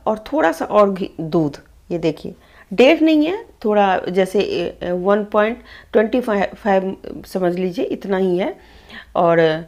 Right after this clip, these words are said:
सवा कप पानी डाला है मैंने और इसको हम चलाते रहेंगे। जब ये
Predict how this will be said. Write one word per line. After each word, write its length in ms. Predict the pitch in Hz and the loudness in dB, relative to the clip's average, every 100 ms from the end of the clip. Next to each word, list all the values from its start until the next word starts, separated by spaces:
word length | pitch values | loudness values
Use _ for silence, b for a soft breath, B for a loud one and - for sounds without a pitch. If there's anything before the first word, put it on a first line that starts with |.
| B B B B _ 190 | B B B B _ -14
सवा 340 | - 226 262 | 2 4 4
कप 260 | 262 214 - | 0 -6 0
पानी 280 | 180 190 214 | 2 2 4
डाला 280 | 233 240 240 | 4 4 0
है 100 | 247 | -2
मैंने 340 | 247 269 381 B B B _ - | -2 -4 -6 B B B _ 0
और 580 | 185 175 170 165 165 - B B - | 2 4 4 2 0 -8 B B -6
इसको 300 | 226 - 277 | -4 0 0
हम 200 | 233 269 | 0 -2
चलाते 480 | - 185 170 170 | 2 4 2 2
रहेंगे। 380 | 175 165 165 165 | 0 0 0 0
जब 160 | 180 | 0
ये 120 | 240 | -2